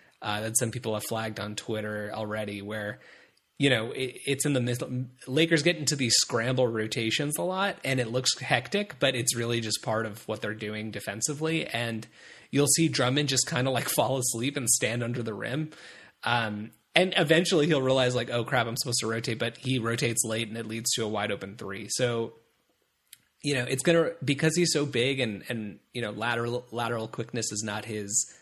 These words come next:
forte, it's going to lead to some blow-bys, and, and that's fine, um,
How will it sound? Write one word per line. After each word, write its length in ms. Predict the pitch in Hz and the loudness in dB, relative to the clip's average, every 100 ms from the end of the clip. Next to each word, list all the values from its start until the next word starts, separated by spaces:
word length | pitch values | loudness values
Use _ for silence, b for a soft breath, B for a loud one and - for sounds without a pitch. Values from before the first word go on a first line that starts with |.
| B | B
forte, 680 | - 123 110 127 127 113 113 | -2 0 0 0 0 0 -4
it's 140 | 123 127 | -4 0
going 200 | 143 143 | 0 0
to 60 | |
lead 240 | 127 123 123 | 0 0 0
to 80 | 117 | 0
some 160 | 107 | 0
blow-bys, 580 | 104 110 113 107 104 104 | -2 -4 -2 -2 -2 -2
and, 220 | 110 104 _ _ | -4 -8 _ _
and 120 | 120 117 | -8 -4
that's 220 | 127 - | -2 0
fine, 480 | 107 113 127 143 - | -2 -2 -4 -4 -6
um, 360 | 117 107 101 98 | -4 -4 -6 -12